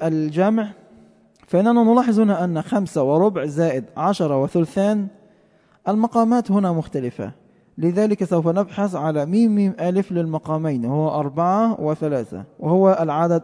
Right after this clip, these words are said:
اثناش. وبالتالي فإننا سوف نح-، نحاول أن نحصل على كسر مكافئ لواحد على أربعة مقامه اثناش، وللحصول على ذلك سوف نضرب بسطاً ومقاماً في العدد ثلاثة. واحد ضرب ثلاثة تعطي ثلاثة في البسط،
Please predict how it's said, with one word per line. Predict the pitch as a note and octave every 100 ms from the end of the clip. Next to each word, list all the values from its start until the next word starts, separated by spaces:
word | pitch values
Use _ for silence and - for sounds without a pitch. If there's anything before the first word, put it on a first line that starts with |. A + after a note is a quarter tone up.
| A3+
اثناش. | G3+ D#3 E2 - - _ _ _ _ _ _ _
وبالتالي | F3+ G#3 - B3+ C4
فإننا | A3 G#3 G#3 F#3+
سوف | F#3+ F#3 G3
نح-، | A3+ - -
نحاول | F3 E3+ G3+ G3 A3
أن | F3+ E3+
نحصل | F#3 G3+ G3 E3
على | D#3+ D#3
كسر | G#3+ G#3+ E3+
مكافئ | D#3 D3+ F3+ E3+ C#3+ D3
لواحد | D3+ C#3 E3 F#3+ F#3+ D#3+
على | C#3+
أربعة | A#2+ C3+ D3 E3+ A3 -
مقامه | D3 D3 - F#3 F#3 G3
اثناش، | F3 E3 A2 F2 - _ _ _ _ _ D3+
وللحصول | E3 D#3+ E3 G3+
على | E3 D3+
ذلك | D3 E3+ A3 -
سوف | E3 D#3+
نضرب | E3 F3+ F#3+ F#3+ D#3+
بسطاً | F3+ - E3+
ومقاماً | D#3 D3 C#3+ E3+ F3 F3
في | D#3+
العدد | C3 C#3 D#3+
ثلاثة. | E3 E3+ C3+ - - - _ _ _ _ _ -
واحد | F3+ A3+ A3 F3+
ضرب | G3+ E3+
ثلاثة | E3 D#3+ E3 F#3+ A3
تعطي | G3 F3 D#3+
ثلاثة | D3+ D3 D3 C#3+
في | C#3
البسط، | B2+ D3+ G#3+ - -